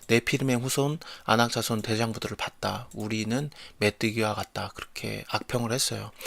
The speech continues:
그래서 사람들이 이렇게 울고 있는 거예요. 이스라엘 자손이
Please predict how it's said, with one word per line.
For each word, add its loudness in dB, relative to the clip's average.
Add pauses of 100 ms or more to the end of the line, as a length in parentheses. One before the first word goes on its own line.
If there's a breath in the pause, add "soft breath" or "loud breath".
(240 loud breath)
그래서 6
사람들이 10
이렇게 -2
울고 4
있는 -2
거예요. -8 (520 loud breath)
이스라엘 8
자손이 2